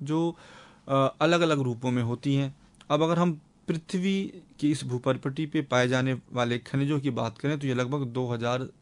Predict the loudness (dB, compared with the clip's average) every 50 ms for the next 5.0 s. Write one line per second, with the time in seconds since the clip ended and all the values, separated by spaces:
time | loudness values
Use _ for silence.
0 | _ _ -20 -20 -20 -8 -4 0 0 2 2 2 0 0 0 0 -2 -2 -2 -4
1 | -4 -4 -4 -4 -4 -4 -2 -4 -6 -6 -4 -2 -2 -2 -2 -6 -10 -18 -20 -20
2 | -8 -2 0 2 2 2 0 -2 -2 -2 0 0 2 2 2 2 2 2 0 0
3 | -2 -4 -6 -6 -6 -10 -16 -20 -20 -20 -20 -14 -10 -4 -2 -2 -2 -4 -6 -16
4 | _ _ _ _ 4 6 6 6 4 2 2 0 2 2 2 2 2 2 2 0